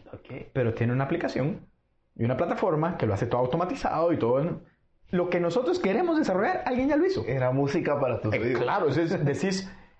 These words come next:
Speaker 2: si vos lo querés hacer y hay alguien que ya lo hizo,
Speaker 1: Ujú.
Speaker 2: lo primero que haces es levantar el teléfono, hablarle, decirle, "Mira, ¿te interesa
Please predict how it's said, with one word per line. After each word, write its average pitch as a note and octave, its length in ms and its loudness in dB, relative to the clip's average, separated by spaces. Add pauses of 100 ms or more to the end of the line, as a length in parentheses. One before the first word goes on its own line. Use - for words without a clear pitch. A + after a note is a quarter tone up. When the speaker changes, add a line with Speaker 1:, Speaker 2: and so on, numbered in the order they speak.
(460)
Speaker 2:
si - 380 -4
vos G3+ 220 2
lo F4 100 0
querés F3 220 0
hacer G3+ 240 2
y C#3+ 60 2
hay D3+ 80 2
alguien G3 220 0
que D#3 100 2
ya C#3+ 100 2
lo D#3+ 140 4
hizo, A#2 320 -2 (120)
Speaker 1:
Ujú. A2 160 -4
Speaker 2:
lo A#2+ 140 2
primero A#2+ 240 2
que - 60 2
haces D#3 140 2
es F#3 60 2
levantar A#2+ 320 0
el D3 60 -2
teléfono, C#3+ 320 0
hablarle, C3+ 300 2
decirle, A#2+ 200 0
"Mira, - 440 -2 (480)
¿te B2 80 0
interesa D3+ 920 0